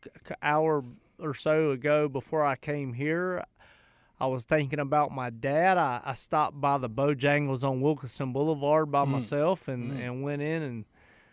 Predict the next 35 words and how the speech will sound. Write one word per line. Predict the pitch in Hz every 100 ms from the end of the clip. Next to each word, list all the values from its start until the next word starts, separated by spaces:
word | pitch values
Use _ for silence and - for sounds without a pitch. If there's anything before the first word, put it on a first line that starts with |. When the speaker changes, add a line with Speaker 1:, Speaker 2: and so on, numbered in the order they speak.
| _ _ _ -
Speaker 1:
ate | 143
me | 151 156
a | 131
chicken | - 165 156 131
sandwich | - 160 160 143 151
and |
some | 131 120
fries. | - 156 175 160
You |
can't | - 185
do | 165 160
that | 156
every | 156 156 143
day, | 127 151 190
but | 190 180 _
you | 151
gotta | 180 170
do | 151 165
it | 160
every | 156 143
now | 147 156 156 151
and | 143
then. | 151 175 185
And, | 175 151 143
uh, | 139 139 139 135 123
sat | - - 156
where | 127 139 123 127
we | 139
used | 160 156 -
to |
sit | 127 - 165
all | 151 147
the | 139
time, | - 147 151 170 170
and, | 147 135 123